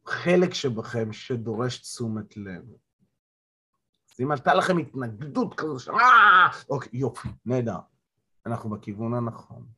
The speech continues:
כן? אז אני מוציא אתכם לקבוצות, שלוש שאלות. איפה זה פוגש אתכם, הקטע הזה? איפה אתם נמצאים בנושא הזה של בדידות חברתית? איך אתם מרגישים מול זה? שתיים, משימה אחת להיום, ושלוש,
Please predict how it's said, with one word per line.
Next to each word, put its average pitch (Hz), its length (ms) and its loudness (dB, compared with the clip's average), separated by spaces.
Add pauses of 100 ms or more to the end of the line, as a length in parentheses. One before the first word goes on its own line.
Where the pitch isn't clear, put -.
(1200)
כן? 196 240 -2 (520)
אז 143 200 4
אני 131 60 2
מוציא 123 240 4
אתכם 214 180 6
לקבוצות, 170 600 0 (220)
שלוש 185 420 0
שאלות. 156 580 -2 (280)
איפה 127 260 -6
זה 180 140 -4
פוגש 185 400 -2
אתכם, 127 260 -4
הקטע 113 380 -6
הזה? 101 180 -10
איפה 110 160 -8
אתם 151 180 -6
נמצאים 165 840 0
בנושא 127 340 -2
הזה 147 140 0
של 135 180 -6
בדידות 123 480 -6
חברתית? 123 880 -6
איך - 260 -16
אתם 131 160 -10
מרגישים 123 540 -4
מול 135 240 -6
זה? - 140 -18 (800)
שתיים, 156 760 2 (500)
משימה 101 400 -2
אחת 190 180 4
להיום, 190 260 4
ושלוש, 151 720 0